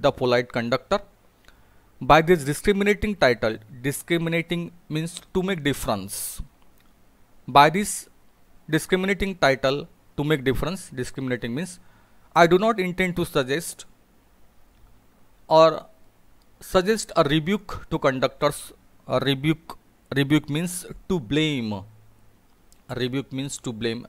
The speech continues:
दोषारोपण करने, दोष देने. To suggest a rebuke to conductors generally. On the contrary, I am disposed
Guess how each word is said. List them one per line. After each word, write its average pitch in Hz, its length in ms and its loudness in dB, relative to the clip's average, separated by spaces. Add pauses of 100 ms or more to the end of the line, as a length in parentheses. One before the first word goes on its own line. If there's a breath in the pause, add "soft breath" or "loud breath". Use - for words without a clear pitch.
(140)
दोषारोपण 131 720 -4
करने, 127 260 -6
दोष 131 260 0
देने. 113 280 -4 (1600 soft breath)
To 180 80 0
suggest 220 380 0
a 208 60 6
rebuke 180 420 0
to 175 140 2
conductors 160 540 2
generally. 131 420 0 (320)
On 147 140 -2
the 151 100 4
contrary, 175 640 2
I 139 140 4
am 135 100 0
disposed 180 580 0